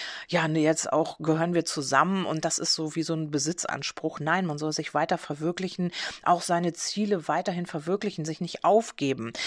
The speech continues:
Also das ist auch für mich die Beziehung der neuen Zeit, also die Partnerschaften der neuen Zeit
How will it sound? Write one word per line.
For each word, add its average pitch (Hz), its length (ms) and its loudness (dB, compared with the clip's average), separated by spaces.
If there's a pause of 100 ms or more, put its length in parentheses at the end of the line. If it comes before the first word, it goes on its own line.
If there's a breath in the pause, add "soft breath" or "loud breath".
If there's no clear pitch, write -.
(120)
Also 156 200 4
das 175 200 4
ist - 160 -2
auch 165 140 2
für - 180 -2
mich 180 300 0
die 170 200 -2 (500)
Beziehung 170 640 6
der 170 120 2
neuen 156 240 0
Zeit, 180 340 0
also 160 180 -2
die 151 120 -6
Partnerschaften - 680 -4
der 151 80 0
neuen 151 240 -2
Zeit 160 320 2